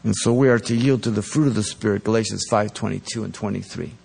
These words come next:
We as believers should thank God then that He is the one adding to the church,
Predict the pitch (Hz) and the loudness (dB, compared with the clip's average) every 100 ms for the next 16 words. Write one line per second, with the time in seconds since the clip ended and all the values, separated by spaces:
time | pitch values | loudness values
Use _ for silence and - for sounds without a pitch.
0 | - - - _ - - _ _ _ - | -20 -20 -20 _ -20 -20 _ _ _ -20
1 | - - - - - 110 120 120 110 110 | -20 -20 -20 -20 -10 -2 2 2 0 0
2 | 123 113 104 - 104 98 117 113 107 104 | 2 2 2 2 -2 2 2 4 4 2
3 | 101 98 95 98 - - - - - - | 2 2 2 0 -10 -20 -20 -20 -20 -8
4 | - 101 120 107 104 104 104 104 104 113 | -2 0 2 2 0 0 2 2 2 0
5 | 98 104 95 - 98 85 - | -4 -4 -4 -2 -4 -4 -6